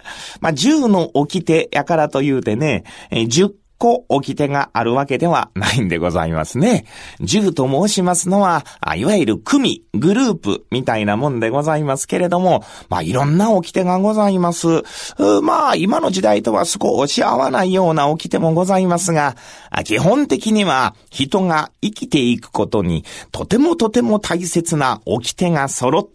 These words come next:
ている。その掟を破ったら、あ、どうなるのか。まあ、あくまで子供同士の約束ですから、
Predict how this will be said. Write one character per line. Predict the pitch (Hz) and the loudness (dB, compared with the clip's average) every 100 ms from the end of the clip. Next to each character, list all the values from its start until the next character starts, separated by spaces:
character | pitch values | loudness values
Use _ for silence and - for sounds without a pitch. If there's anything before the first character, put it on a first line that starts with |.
| _ | _
て | - | -6
い | 82 - | -4 -2
る。 | - - _ - - - - - | -4 -6 _ -20 -20 -20 -8 -2
そ | 269 294 | 0 2
の | 330 330 | 2 2
掟 | - 220 240 - 427 403 | 2 2 0 -4 0 2
を | 370 | 2
破 | 320 285 269 277 | 2 0 0 -2
っ | _ - | _ -4
た | 269 | 0
ら、 | 262 180 101 - | 0 -2 -4 -8
あ、 | - 113 | -6 -2
ど | 127 214 320 - - | 2 4 4 2 -2
う | |
な | - - | -4 -4
る | 247 202 | -2 -2
の | 113 | -4
か。 | - - - _ _ - | -6 -12 -18 _ _ -8
ま | - 76 | -4 -2
あ、 | 156 | -2
あ | |
く | 214 311 | 0 0
ま | 208 | 2
で | 175 139 - - _ | 2 -2 -4 -20 _
子 | - 127 151 | -2 0 2
供 | 277 302 269 247 | 2 2 0 2
同 | 269 220 156 | 0 2 0
士 | - | 0
の | 220 175 101 | 0 0 -2
約 | 87 120 185 | -4 -6 -4
束 | 190 196 185 | -2 -2 -2
で | 180 | -2
す | - | -4
か | - 170 | -4 0
ら、 | 160 156 143 | 2 2 -2